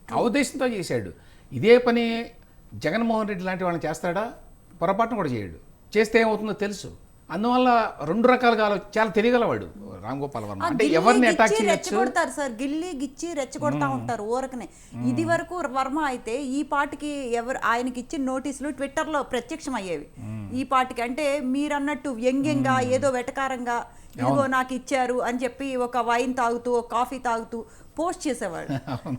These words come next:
Speaker 2: ఇప్పుడు తగ్గింది,
Speaker 1: అవును.
Speaker 2: మరి ఎందుకని?
Speaker 1: అదే మరి అది తగ్గించారన్నమాట. ఇప్పుడున్న ప్రభుత్వం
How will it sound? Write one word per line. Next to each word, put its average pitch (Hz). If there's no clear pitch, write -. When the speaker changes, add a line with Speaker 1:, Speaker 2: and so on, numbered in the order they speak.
Speaker 2:
ఇప్పుడు 311
తగ్గింది, 277
Speaker 1:
అవును. 277
Speaker 2:
మరి 302
ఎందుకని? 302
Speaker 1:
అదే 214
మరి 165
అది 143
తగ్గించారన్నమాట. 123
ఇప్పుడున్న 127
ప్రభుత్వం 143